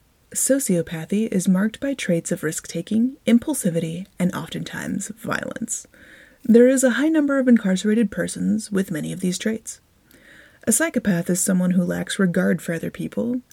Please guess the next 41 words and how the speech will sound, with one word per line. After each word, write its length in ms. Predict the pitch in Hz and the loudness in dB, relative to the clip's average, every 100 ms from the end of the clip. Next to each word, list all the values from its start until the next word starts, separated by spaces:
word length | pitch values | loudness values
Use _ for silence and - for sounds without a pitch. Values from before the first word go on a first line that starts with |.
| - | -6
uses 340 | - 196 190 185 | 4 4 4 2
controlling 540 | 190 180 165 156 160 | 0 0 0 -4 -6
and 100 | 165 | -4
manipulative 580 | 160 151 160 160 156 151 | -4 -4 -6 -6 -8 -8
behavior, 580 | 160 - 190 185 - 190 - - - | -10 -4 -4 -4 -6 -8 -10 -20 -2
and 140 | 202 - | 0 2
cannot 320 | 262 269 - | 4 2 2
form 300 | 214 214 214 | 2 4 6
emotional 420 | 190 175 175 208 | 6 4 2 0
relationships 720 | 202 185 165 - 170 175 - | 2 2 0 -2 -4 -4 -6
because 400 | - 185 - 240 | -6 -6 -2 -4
of 100 | 151 | -4
lack 220 | - 160 165 | -8 -10 -8
of 80 | |
empathy. 480 | 160 165 170 - - _ _ - - - _ _ | -8 -10 -12 -14 -14 _ _ -20 -20 -20 _ _
They 100 | 254 | 6
have 100 | 269 | 6
more 180 | 262 294 | 6 2
control 320 | - 339 233 | -2 -2 2
over 180 | 233 240 | 4 4
the 140 | 233 - | 2 2
outcomes 480 | 170 - 196 202 | -2 0 2 2
of 80 | 208 | 0
their 140 | 226 233 | 2 4
emotions 520 | 185 170 - 185 190 | 4 2 -2 0 2
than 140 | 202 | 2
a 60 | 214 | 2
sociopath 640 | - - - - - - | 2 0 0 -8 -10 -12
does, 380 | - 175 202 - - - - - | -10 -8 -8 -10 -16 -20 -20 -8
and 240 | - 262 262 | 0 2 0
it 100 | - | 0
could 160 | 254 | -4
potentially 580 | 240 294 277 - 254 254 | 0 2 2 2 2 4
become 440 | 226 240 233 226 | 2 0 2 2
quite 260 | 226 233 226 | 4 0 -2
skilled 320 | - 254 226 | 0 2 2
in 100 | 175 | 2
their 140 | 170 165 | -2 -4
lines 260 | 160 160 | -6 -6
of 140 | 165 - | -6 -4
work. 320 | - - | -6 -8